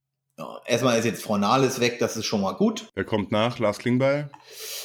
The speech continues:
Speaker 1: Das glaube ich nicht, dafür ist die S P D zu starr. Ähm, am besten wär's natürlich jemand wie Lars Klingbeil oder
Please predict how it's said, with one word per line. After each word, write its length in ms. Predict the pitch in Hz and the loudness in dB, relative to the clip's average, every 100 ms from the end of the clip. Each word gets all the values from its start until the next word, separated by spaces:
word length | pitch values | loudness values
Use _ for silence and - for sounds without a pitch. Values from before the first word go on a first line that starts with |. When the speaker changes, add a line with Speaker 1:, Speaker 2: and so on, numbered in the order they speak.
| - | -4
Speaker 1:
Das 140 | 117 - | -4 2
glaube 260 | 113 117 | 4 4
ich 120 | 117 110 | 2 -2
nicht, 180 | 101 | 0
dafür 240 | 110 107 117 | 2 4 4
ist 200 | 104 - | 2 2
die 100 | 110 | 2
S 160 | 104 - | 2 0
P 80 | 101 | 0
D 140 | 101 | -2
zu 140 | - | -2
starr. 560 | - 98 92 95 107 - | -2 0 0 0 -4 -4
Ähm, 480 | 104 101 101 101 107 | 0 2 2 -2 -2
am 140 | 110 110 | -2 0
besten 300 | 117 - 117 | 0 0 2
wär's 220 | 117 123 | 4 4
natürlich 460 | 110 117 110 107 | 2 2 0 -2
jemand 360 | 87 110 110 107 | -2 0 0 0
wie 60 | 107 | 2
Lars 240 | 104 - | 2 0
Klingbeil 840 | - 131 123 117 120 120 120 110 104 | -2 -2 2 4 4 2 2 0 -2
oder 800 | 107 113 104 104 104 104 80 | 0 2 2 2 2 0 -2